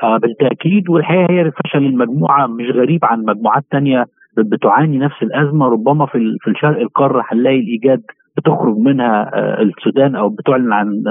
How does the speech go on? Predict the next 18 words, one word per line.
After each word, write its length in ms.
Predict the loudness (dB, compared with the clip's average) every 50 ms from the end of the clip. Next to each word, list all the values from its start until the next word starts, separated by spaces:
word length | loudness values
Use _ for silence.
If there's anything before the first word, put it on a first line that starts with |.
| -4 -2
خروجها 420 | 0 0 0 0 0 0 0 0 0 _ _ -2
بعد 220 | 0 0 2 2 2
ما 140 | 2 2
وجدت 400 | 2 2 2 0 0 -2 -2 -2
عدم، 540 | -2 -2 0 0 0 0 -2 -2 -4 -4 -4
آه، 200 | -4 -4 -4 -4 -4 -4
مصداقية 580 | -6 -2 -2 -2 -2 0 2 2 2 2 2 0
أو 200 | 0 0 -2 -2
عدم 280 | 0 0 0 0 0
عدالة، 420 | -2 0 0 0 0 0 0 -2 -4 -6 _ -8
وبالتالي 640 | -4 -2 0 0 0 0 0 2 2 2 2 2 0
هنا 300 | 0 0 0 0 -2 -2
انتشر 340 | -2 -2 -4 -4 -2 -2 0
الإرهاب 380 | 0 2 2 2 0 0 0
وهنا 220 | 0 0 0 0 0
انتشر 360 | -2 -2 -4 -4 -2 -2 -2
الإرهاب، 400 | -2 0 -2 0 0 0 0 0
وبالتالي 500 | -2 -2 -2 -2 0 0 2 2 2